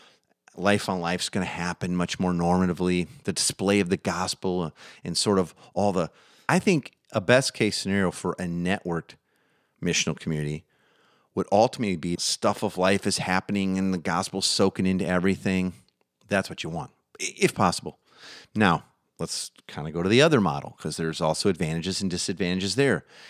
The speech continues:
If your missional community is made up of people that are coming from different parts of town and for whatever reason have formed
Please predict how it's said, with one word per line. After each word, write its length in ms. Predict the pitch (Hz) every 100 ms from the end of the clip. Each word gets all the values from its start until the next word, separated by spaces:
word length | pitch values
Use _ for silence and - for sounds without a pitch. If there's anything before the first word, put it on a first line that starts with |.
| -
If 140 | - -
your 80 | 107
missional 320 | 120 - 120
community 480 | - 113 113 113 - -
is 160 | 98
made 160 | 104 98
up 100 | 95
of 160 | 82
people 520 | - - 90 98 151 _ _ _ _ -
that 100 | 90
are 60 |
coming 340 | 90 107 95 92
from 240 | 95 87 - _ 85
different 420 | 107 101 107 82
parts 340 | - 90 -
of 120 | -
town 460 | - 87 80 95 165 - _ _ _ _ _ _
and 220 | - 95 85
for 160 | -
whatever 320 | 85 90 90
reason 320 | 95 87 90 110
have 140 | 92
formed 540 | - - 90 92 90